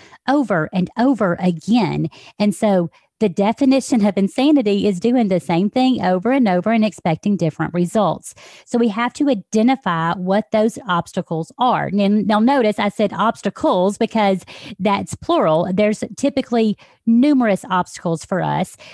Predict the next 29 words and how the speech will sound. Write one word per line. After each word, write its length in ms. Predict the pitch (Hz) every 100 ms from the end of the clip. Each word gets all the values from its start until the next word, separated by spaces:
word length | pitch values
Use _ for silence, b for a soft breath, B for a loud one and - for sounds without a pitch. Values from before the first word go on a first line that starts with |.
| -
but 100 | 240
we've 180 | 226 220
gotta 280 | 233 233 302
be 360 | 240 226 208 - -
honest 400 | 208 262 262 -
with 180 | 208
ourselves 720 | 214 208 - 165 143 180 196
on 200 | 220 226
what 240 | 214 233 -
those 220 | 233 226
obstacles 540 | 185 185 - - 185
are. 180 | 175 139
And 160 | 139 -
so 140 | 202
typically 320 | - 285 320
that's 180 | 262 240
a 60 | 214
brainstorming 760 | 196 196 233 233 202 190 180
process 480 | - 156 160 160 175
that 80 | 196
I 80 | 170
go 240 | 175 220 262
through, 400 | 180 165 156 - B B B B -
um, 380 | 214 202 190 -
with 240 | 185 196 -
my 140 | 170
clients, 640 | - 254 277 214 175 - - B B -
but 320 | 220 202 180 _ -
there's 240 | 208